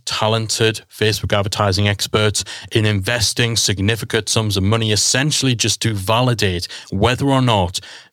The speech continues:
paid advertising would be a needle mover for our business, we no longer have it as a central part of our strategy. Now, the big, big exception to that is retargeting for checkout abandonment.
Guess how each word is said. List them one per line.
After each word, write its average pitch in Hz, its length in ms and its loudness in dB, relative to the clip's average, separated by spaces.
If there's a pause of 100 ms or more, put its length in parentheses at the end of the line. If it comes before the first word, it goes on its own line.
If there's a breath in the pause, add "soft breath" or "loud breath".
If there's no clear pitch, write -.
(160)
paid 123 260 2
advertising 104 720 2
would 104 220 0
be 101 360 2
a 107 160 2
needle 104 560 2
mover 98 480 2 (160 loud breath)
for 98 260 2
our 90 120 4
business, 165 560 0 (380 loud breath)
we 113 140 -2
no 127 180 2
longer 110 460 2
have 101 300 -2
it 98 160 2 (100)
as 95 300 2
a 95 120 0
central 101 480 0
part 95 220 0
of 90 80 -4
our 92 100 4
strategy. 98 480 -2 (300 loud breath)
Now, 110 280 -2 (160)
the - 60 -16
big, 135 300 -2
big 135 160 0
exception 120 440 -2
to 104 100 0
that 127 320 0 (400 loud breath)
is 117 360 0 (160)
retargeting 113 920 0 (100)
for 101 680 0
checkout 123 480 0 (120)
abandonment. 92 720 2